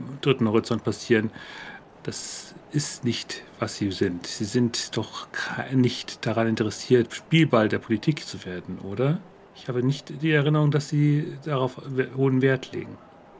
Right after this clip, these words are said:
Aber seien Sie sich bewusst, die Menschen, ähm, im dritten Horizont haben Angst. Die Lage ist angespannt. Der Politik und der Glaube droht, äh, aufeinander zu prallen. Und dieses Vakuum nutzen andere Fraktionen, neue Gruppierungen,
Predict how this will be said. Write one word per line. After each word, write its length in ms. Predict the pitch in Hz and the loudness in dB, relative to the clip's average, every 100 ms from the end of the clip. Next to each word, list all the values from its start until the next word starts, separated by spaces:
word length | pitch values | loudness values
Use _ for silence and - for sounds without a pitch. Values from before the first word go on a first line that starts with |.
| - - - | -20 -20 -8
Aber 140 | 117 | 0
seien 220 | 123 143 143 | 4 6 6
Sie 80 | |
sich 100 | 131 131 | 4 0
bewusst, 460 | 117 113 151 - | -2 0 0 0
die 80 | 113 | 0
Menschen, 640 | 117 127 - 127 123 120 120 | 2 2 2 2 0 -2 -6
ähm, 160 | 120 117 | -6 -4
im 40 | |
dritten 260 | 117 127 117 | -2 -2 -2
Horizont 680 | 117 117 - 120 117 113 - - - - | 0 -2 -2 -2 -2 -4 -10 -20 -12 -6
haben 220 | 117 - | -6 -2
Angst. 600 | 139 107 - - - - - - - | 0 2 0 -4 -6 -10 -16 -16 -8
Die 60 | |
Lage 240 | 123 131 131 | -2 4 4
ist 120 | - | 2
angespannt. 680 | 131 127 - - 90 - - - - - | -2 -2 -4 -10 -14 -16 -18 -20 -20 -8
Der 80 | 113 | -6
Politik 460 | 117 117 113 147 135 | -4 -4 2 2 2
und 80 | |
der 80 | 110 | -2
Glaube 380 | - 113 143 123 | 2 4 6 6
droht, 460 | 104 113 131 - 135 | 4 2 2 0 -8
äh, 40 | 135 | -6
aufeinander 400 | 117 113 135 147 | -4 0 2 2
zu 100 | 107 | 0
prallen. 420 | - 101 98 - - - _ - - | -4 -4 -4 -8 -16 -20 _ -20 -12
Und 340 | 110 101 - - _ _ | -10 -10 -14 -20 _ _
dieses 400 | 117 120 - - | -6 -4 -4 -2
Vakuum 480 | 127 143 - 120 113 | 2 4 4 2 4
nutzen 440 | 131 139 127 113 | 4 4 2 0
andere 320 | - 139 131 113 | 0 0 0 -4
Fraktionen, 640 | - 101 - 135 - 113 | -8 -8 -8 -8 -4 2
neue 200 | 127 160 | 6 6
Gruppierungen, 640 | 151 117 - 104 95 87 | 4 2 2 2 0 -6